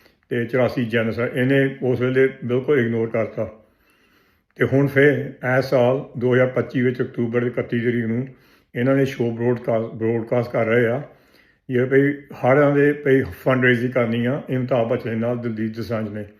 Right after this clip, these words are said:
ਸੰਸਥਾ ਜਿਹੜੀ ਪੰਜਾਬ ਦੀ ਨਵੀਂ ਆ, ਜਿਹਦੇ ਨਾਲ ਪਹਿਲਾਂ ਸਾਡੇ ਮੁੰਡੇ ਹੁੰਦੇ ਸੀ ਨਾਲ, ਉਹਨਾਂ ਨੂੰ ਫੰਡਰੇਜ਼ਿੰਗ ਜਾਣੀ ਆ।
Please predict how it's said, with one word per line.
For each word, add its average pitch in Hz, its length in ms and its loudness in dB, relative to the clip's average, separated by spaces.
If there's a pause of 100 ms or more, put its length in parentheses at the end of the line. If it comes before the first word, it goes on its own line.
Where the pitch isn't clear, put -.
(460)
ਸੰਸਥਾ 123 460 2
ਜਿਹੜੀ 139 140 4
ਪੰਜਾਬ 127 340 2
ਦੀ 123 80 0
ਨਵੀਂ 120 280 2
ਆ, 131 80 2
ਜਿਹਦੇ 120 120 -2
ਨਾਲ 127 140 -2
ਪਹਿਲਾਂ 127 200 0
ਸਾਡੇ 117 280 -2
ਮੁੰਡੇ 117 280 -2
ਹੁੰਦੇ 110 160 -4
ਸੀ 113 140 -4
ਨਾਲ, 113 320 -2 (600)
ਉਹਨਾਂ 127 180 0
ਨੂੰ 135 120 2
ਫੰਡਰੇਜ਼ਿੰਗ 113 500 -2
ਜਾਣੀ 104 280 -6
ਆ। 104 60 -10